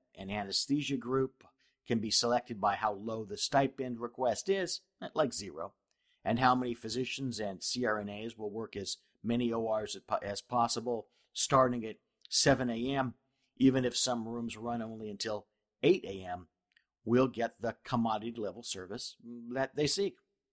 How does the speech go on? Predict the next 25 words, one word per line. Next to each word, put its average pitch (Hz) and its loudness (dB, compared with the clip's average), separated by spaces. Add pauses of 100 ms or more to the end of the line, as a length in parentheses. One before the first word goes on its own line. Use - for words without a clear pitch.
(560)
If 107 -2
you 135 10
as 123 0
a 120 0
medical 113 -4
group 98 -12
leader 135 0 (320)
want 139 8
to 143 0
do 127 0
business 131 -4
with 143 -4
that 139 0
hospital, 143 -4 (240)
believing 127 4
it's - -2
your 120 0
only 127 -2
option, 127 -2 (500)
then 127 4
your 127 4
business 104 -6
model 87 -2
is 87 -12
broken. 117 -4